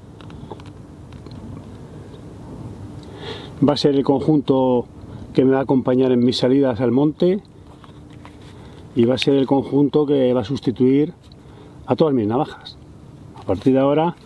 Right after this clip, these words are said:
no llevaré navaja, llevaré este conjunto. Bueno, pues nada, ya habéis visto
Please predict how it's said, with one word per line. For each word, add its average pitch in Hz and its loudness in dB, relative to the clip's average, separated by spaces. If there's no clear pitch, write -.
no 131 4
llevaré 117 4
navaja, 107 -2
llevaré 117 2
este - 0
conjunto. 87 -2
Bueno, 160 2
pues 131 4
nada, 160 2
ya 143 6
habéis 165 4
visto 135 2